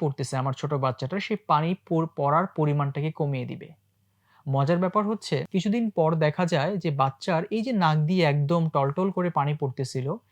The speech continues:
এটা কিছুদিন পর ঘন হয়ে যায়। তো আমরা কি করি?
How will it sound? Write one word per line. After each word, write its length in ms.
এটা 180
কিছুদিন 280
পর 140
ঘন 260
হয়ে 160
যায়। 220
তো 80
আমরা 260
কি 140
করি? 200